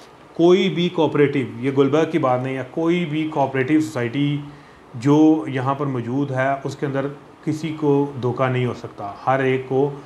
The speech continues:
plot मिलता है, file मिलती है, वो late plot मिले, possession मिले, वो उनकी डेवलपमेंट पे मुनहसर होता है।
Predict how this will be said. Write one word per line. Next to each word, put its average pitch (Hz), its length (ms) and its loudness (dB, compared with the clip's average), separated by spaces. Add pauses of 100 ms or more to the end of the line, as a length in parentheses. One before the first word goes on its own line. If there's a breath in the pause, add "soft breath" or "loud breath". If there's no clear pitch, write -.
(240 loud breath)
plot 127 240 2
मिलता 123 380 -2
है, 135 340 0
file 117 360 -6
मिलती 110 280 -6
है, 135 140 2
वो 131 120 2
late 120 420 0
plot 131 220 2
मिले, 127 280 -2
possession 120 380 -6
मिले, 123 240 -4
वो 123 180 0
उनकी 135 300 -2
डेवलपमेंट 123 440 0
पे 127 80 -2
मुनहसर 110 340 -6
होता 95 240 -12
है। - 240 -20